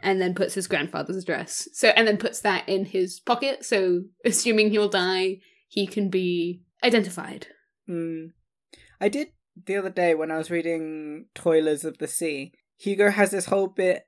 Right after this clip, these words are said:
Speaker 2: in it where he's like, "Oh, it's so great. The one good thing about being English is that the, the young lovers can just go and get <laughs> married." <laughs>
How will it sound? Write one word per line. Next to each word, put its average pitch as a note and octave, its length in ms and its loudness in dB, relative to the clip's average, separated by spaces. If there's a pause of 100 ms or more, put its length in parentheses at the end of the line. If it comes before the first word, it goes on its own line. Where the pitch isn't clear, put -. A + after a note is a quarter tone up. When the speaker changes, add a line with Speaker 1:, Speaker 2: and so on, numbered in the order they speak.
Speaker 2:
in E3 180 0
it A3 200 -4 (260)
where F#3 140 2
he's F#3 300 -4
like, E3+ 360 0 (600)
"Oh, F3+ 120 0
it's - 220 0
so A3+ 200 6
great. G#3 420 4 (180)
The G#3 80 -8
one A#3+ 280 4
good A#3 280 6
thing G#3 160 4
about F3+ 300 4
being F3+ 460 2
English F3 500 -2
is D#3+ 100 -4
that D#3+ 320 2 (300)
the, F#3+ 460 0
the G#3 80 0
young G#3+ 340 6
lovers F3+ 380 4
can F3+ 180 -6
just F3+ 400 -2
go G3 180 6
and F#3 200 0
get G#3+ 280 2
<laughs> C4+ 120 2
married." E3 500 4
<laughs> - 40 -20